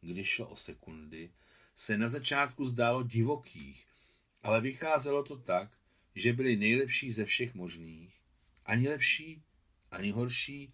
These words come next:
ale jediné správné. Kdyby nebylo Papikova, tak by tam na sandomierském placdarmu Sašenka umřela.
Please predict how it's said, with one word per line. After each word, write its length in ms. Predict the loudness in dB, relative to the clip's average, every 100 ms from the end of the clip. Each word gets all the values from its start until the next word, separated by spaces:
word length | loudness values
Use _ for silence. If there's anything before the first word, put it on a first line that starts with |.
| _ _ 2
ale 180 | 2
jediné 400 | 2 2 2 2
správné. 680 | -4 -4 -6 -6 -10 -16 -20 -20 _ _ _ _ _ _ _
Kdyby 260 | 0 2 2
nebylo 300 | 4 4 4
Papikova, 680 | 0 -4 -4 -6 -6 -10 -16 _ _ _ _ _ _
tak 200 | 4 4
by 140 | 0
tam 240 | -2 -4 -4
na 120 | -8
sandomierském 840 | -2 -2 -2 -8 -6 -6 -8 -10
placdarmu 680 | -8 -10 0 0 2 -2 -4 -8 -20
Sašenka 520 | -10 -4 -2 -2 -4
umřela. 600 | -2 -2 0 -4 -8 -14